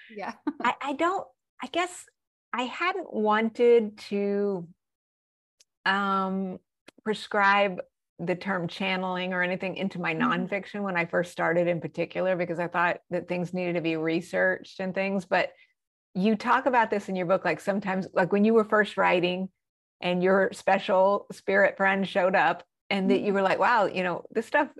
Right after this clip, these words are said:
Speaker 2: is kind of, it's really actually pretty good. I've never written a book before." And sometimes I do go back to things I've written in the past and I go,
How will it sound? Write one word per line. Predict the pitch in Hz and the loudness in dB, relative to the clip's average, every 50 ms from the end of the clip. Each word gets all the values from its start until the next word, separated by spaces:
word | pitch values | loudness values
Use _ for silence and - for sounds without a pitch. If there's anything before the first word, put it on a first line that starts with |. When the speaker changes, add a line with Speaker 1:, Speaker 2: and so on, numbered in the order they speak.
| - - | -14 -10
Speaker 2:
is | - 175 - | -10 -10 -8
kind | - - 262 208 | -6 -6 -6 -6
of, | - - - | -4 -2 0
it's | 214 208 - | 0 0 2
really | 339 415 523 494 440 285 | 2 2 2 2 4 4
actually | 196 202 233 - 269 233 226 208 | 6 6 6 6 6 4 4 4
pretty | - 220 214 202 175 | 4 2 2 2 2
good. | 160 170 - 294 359 294 214 190 165 156 | 2 2 4 6 6 6 6 4 4 4
I've | - 170 196 208 202 | 4 4 4 4 2
never | 208 214 214 226 226 | 0 0 2 4 6
written | 254 320 302 277 247 | 6 6 4 4 0
a | 202 | 0
book | 220 226 175 | 0 0 2
before." | 202 202 208 - 196 180 185 - - - - - - _ _ 226 - _ - | 0 -2 0 2 0 0 0 -2 -6 -20 -20 -20 -20 _ _ -20 -18 _ -2
And | - 233 240 240 - - _ _ - | 0 2 2 2 0 -4 _ _ -10
sometimes | - - 302 381 415 403 427 427 339 - | -2 0 0 0 0 -2 -4 -4 -2 0
I | - 226 | 0 0
do | 208 185 233 240 | 2 2 2 0
go | 202 226 220 175 | 2 2 2 4
back | 190 185 180 180 | 4 2 2 0
to | - 170 | -4 -8
things | - 190 185 175 185 | -4 -4 -4 -2 -2
I've | 175 165 160 | -2 -2 0
written | 180 180 - 180 | 0 -2 0 -2
in | 175 | -4
the | 175 156 | -4 -6
past | - 180 175 170 180 - - | -6 -4 -4 -4 -4 -6 -10
and | 180 180 185 | -8 -6 -4
I | 175 | -2
go, | 156 165 165 165 160 160 160 - - | -2 0 0 2 2 0 0 -4 -8